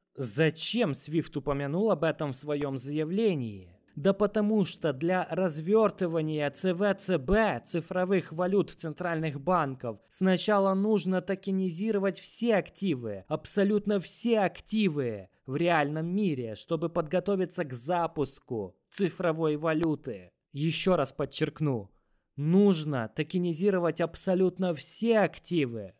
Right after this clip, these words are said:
для того, чтобы запустить цифровые валюты центральных банков. Теперь пазл складывается, не так ли?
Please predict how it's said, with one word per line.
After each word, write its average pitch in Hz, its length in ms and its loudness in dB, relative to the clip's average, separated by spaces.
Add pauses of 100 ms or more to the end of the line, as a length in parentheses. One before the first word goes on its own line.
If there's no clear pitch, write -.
(120)
для 147 160 0
того, 170 260 0
чтобы 165 360 -2
запустить 175 760 -2
цифровые 170 640 -2
валюты 156 440 0
центральных 139 720 -8
банков. 147 580 -6 (240)
Теперь 190 460 0
пазл 170 500 0
складывается, 147 1080 0
не 120 160 -2
так 165 380 -2
ли? 113 340 -4